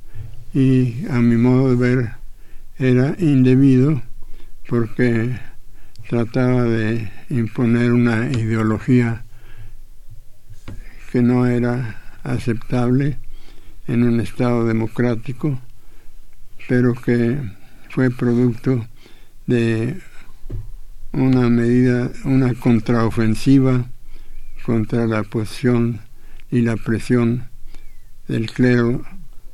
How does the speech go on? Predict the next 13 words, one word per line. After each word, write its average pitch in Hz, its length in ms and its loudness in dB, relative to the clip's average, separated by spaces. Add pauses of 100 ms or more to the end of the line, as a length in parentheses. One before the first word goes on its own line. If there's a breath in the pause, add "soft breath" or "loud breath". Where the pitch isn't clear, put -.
(480)
eh, 202 220 -8 (300)
religioso. 117 760 0 (1300 soft breath)
Entonces, 135 760 2 (560 soft breath)
estamos 127 640 2
ante 110 680 0 (720 soft breath)
una 127 280 4
situación 127 680 2
que 127 140 0
encuentra 113 800 2 (760 soft breath)
sus 113 300 0
orígenes 127 800 2
en 135 380 -2
México, 131 640 0